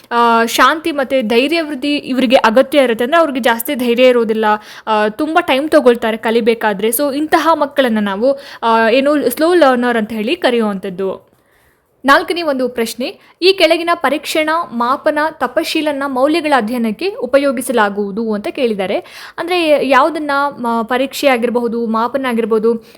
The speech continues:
ತಪಶೀಲನ ಮೌಲ್ಯಗಳ ಅಧ್ಯಯನಕ್ಕೆ ಬಳ-, ಉಪಯೋಗ ಮಾಡ್ಕೊಳ್ತಾರೆ ಅನ್ನೋದು ಪ್ರಶ್ನೆ. ಆಪ್ಷನ್ ಒಂದು, ಎರಡು, ಮೂರು, ನಾಲ್ಕು ಸರಿಯಾಗಿರುವಂತಹ, ಆ, ಉತ್ತರ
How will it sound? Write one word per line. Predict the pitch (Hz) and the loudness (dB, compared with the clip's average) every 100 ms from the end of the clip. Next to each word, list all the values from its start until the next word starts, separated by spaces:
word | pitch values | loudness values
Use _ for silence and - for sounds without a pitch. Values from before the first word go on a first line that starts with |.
| _ | _
ತಪಶೀಲನ | 262 254 349 359 320 311 | -2 0 0 0 -2 -2
ಮೌಲ್ಯಗಳ | 262 247 294 277 269 | -2 0 0 0 0
ಅಧ್ಯಯನಕ್ಕೆ | 214 247 240 240 | 0 -4 -6 -4
ಬಳ-, | 220 220 | -4 -4
ಉಪಯೋಗ | 233 254 277 262 254 | -2 2 4 2 -2
ಮಾಡ್ಕೊಳ್ತಾರೆ | 220 214 220 220 208 214 | -4 -2 -4 -4 -4 -4
ಅನ್ನೋದು | 208 262 | -4 -6
ಪ್ರಶ್ನೆ. | - 294 - 202 - - - - | -4 -6 -8 -14 -16 -20 -6 0
ಆಪ್ಷನ್ | 285 - 370 | 2 0 0
ಒಂದು, | 320 285 311 | 0 0 0
ಎರಡು, | 294 262 269 | 2 2 2
ಮೂರು, | 262 254 269 | -2 -4 -2
ನಾಲ್ಕು | 240 247 302 285 226 | -2 -2 -2 -4 -8
ಸರಿಯಾಗಿರುವಂತಹ, | - 254 294 330 330 294 269 262 247 226 - - - | -2 0 2 2 0 -4 -2 0 0 0 -4 -8 0
ಆ, | 247 | 2
ಉತ್ತರ | 262 349 | 2 0